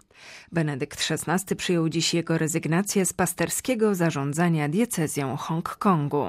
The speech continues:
Nowym ordynariuszem tego specjalnego regionu Chińskiej Republiki Ludowej został tamtejszy biskup koadjutor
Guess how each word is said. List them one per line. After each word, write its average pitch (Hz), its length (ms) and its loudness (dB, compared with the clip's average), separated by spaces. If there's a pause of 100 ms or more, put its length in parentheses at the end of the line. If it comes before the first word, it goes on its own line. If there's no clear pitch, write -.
(560)
Nowym 180 300 2
ordynariuszem 151 800 0
tego 147 280 -2
specjalnego 160 720 -2
regionu 156 440 0
Chińskiej 165 540 0
Republiki 151 520 -2
Ludowej 185 420 2
został 170 380 -2
tamtejszy 202 560 -2
biskup 180 440 -4
koadjutor 156 760 -2